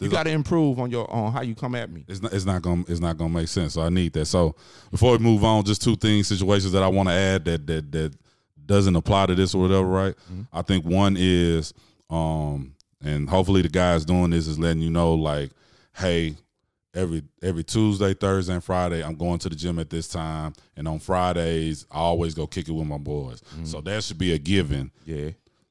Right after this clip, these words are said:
Speaker 2: Man, still, you know, remind them, like, "Hey, I'm out, I'm finna go to the gym." After
Speaker 1: Right.
Speaker 2: a while, it just be commonplace, but just let 'em know that you out. Whether it's, even if, even if she already knows, just through text, like, "Hey, I'm gone. You already know where I'm at," or
Speaker 1: Word,
Speaker 2: whatever, right?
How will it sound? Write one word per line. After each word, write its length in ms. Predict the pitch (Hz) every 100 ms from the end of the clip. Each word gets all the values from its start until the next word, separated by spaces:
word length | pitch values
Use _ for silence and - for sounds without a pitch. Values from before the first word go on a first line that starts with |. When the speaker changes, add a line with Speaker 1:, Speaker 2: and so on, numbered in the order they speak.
| _ _ _ _
Speaker 2:
Man, 340 | 87 107 104 95
still, 760 | - 117 117 117 110 98 95 -
you 140 | 104
know, 100 | 107 98
remind 480 | 92 98 113 107
them, 120 | 92 90
like, 140 | 85
"Hey, 160 | 101 98
I'm 160 | 85 95
out, 160 | 95
I'm 60 | 87
finna 200 | 95 85
go 140 | 87
to 60 | 85
the 60 |
gym." 440 | 78 87 80 76 80 _ _ _ _ _ -
After 180 | 87
Speaker 1:
Right. 40 | 90
Speaker 2:
a 40 |
while, 380 | 82 117 113 104
it 100 | 95
just 200 | 95 87
be 100 | 87
commonplace, 680 | - 101 90 82 101 87 80
but 120 | 80
just 180 | 85 85
let 160 | 90 87
'em 80 |
know 140 | 87 85
that 160 | 78 82
you 120 | 80
out. 180 | 85 76
Whether 240 | 85 85
it's, 140 | 85 - - -
even 320 | - 117 113 110
if, 140 | 104 -
even 260 | 110 107
if 100 | 107 95
she 160 | 117
already 280 | 110 101 92
knows, 380 | 92 101 95 85
just 140 | 90 -
through 140 | 95
text, 280 | - 98 87
like, 140 | 82
"Hey, 140 | 95 90
I'm 140 | 85
gone. 380 | 92 92 90 85
You 120 | 92
already 160 | 87 82
know 160 | 87
where 160 | 82 80
I'm 140 | 80
at," 160 | 82 -
or 120 | - 87
Speaker 1:
Word, 0 |
Speaker 2:
whatever, 260 | 90
right? 80 | 76